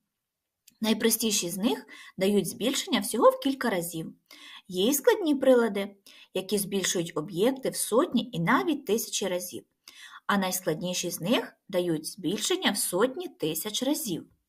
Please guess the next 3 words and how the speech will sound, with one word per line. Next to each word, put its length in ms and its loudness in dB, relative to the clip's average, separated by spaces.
Розгляньте 580 6
збільшувальні 580 2
прилади. 540 0